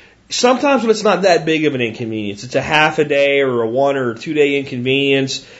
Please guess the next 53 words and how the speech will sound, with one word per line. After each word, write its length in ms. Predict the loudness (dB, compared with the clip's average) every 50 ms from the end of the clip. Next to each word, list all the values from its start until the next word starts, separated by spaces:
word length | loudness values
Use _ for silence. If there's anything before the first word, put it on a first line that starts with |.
| -20 -12
you 120 | -8 -4 0
don't 200 | 0 0 0 0
really 260 | 0 2 2 2 2
understand 600 | 0 0 0 -2 -4 -4 -2 0 2 2 0 0
how 180 | 0 0 0 0
big 200 | 2 0 0 0
of 80 | 0
an 80 | 0 0
inconvenience 560 | -2 -2 -4 -4 -4 -2 -2 -2 -2 -4 -2
it 80 | 0 2
is 180 | 2 2 2
until 320 | -2 -6 -2 2 4 4 4
you 120 | 4 2
don't 180 | 2 4 4 4
have 80 | 2
to 60 | 2 0
deal 240 | 2 2 2 4
with 100 | 2 0
it. 100 | -4 -6 -10 -16 _ _ _ _ _ _ _ _ _ _ _ _
You 80 | -2 0
know, 160 | 2 4 4
when, 180 | 4 2 0 0
when 80 | -2
you 80 | -2 -2
see 180 | -2 0 0 2
everybody 400 | 2 2 2 2 2 2 4 4
else 300 | 4 2 2 0 -4 -8 -14 -16 -20 -20 -14 -4
doing 340 | 0 2 2 4 2 2 0
it, 140 | -4 -8 -14 -18 -20 -20 _ _
when 120 | -2 -2 0
you 80 | 2
go 100 | 4 4
to 60 | 4
the 120 | 2 2 0
grocery 420 | 2 2 2 2 2 0 -2 -4
store 260 | -4 0 0 2 2
'cause 140 | 0 0 -6
you're 80 | -8 -4
picking 220 | -2 -2 2 2
up 100 | 2 2
a 40 | 4
loaf 220 | 4 4 2 2
of 120 | 0 -4 -2
bread 340 | 2 4 4 4 4 2 0
for 140 | -2 -2
the 100 | 0 0
kids 420 | 0 0 -2 -2 -2 -2 -6 -10 -14 -18 -20 -10 -6
to 60 | 0
make 180 | 0 0 0 2
peanut 180 | 0 0 2 2
butter 180 | 2 2 0
sandwiches 600 | 0 0 2 2 4 4 2 0 -2 -4 -4 -2
with, 420 | 2 4 4 4 4 2 0 -6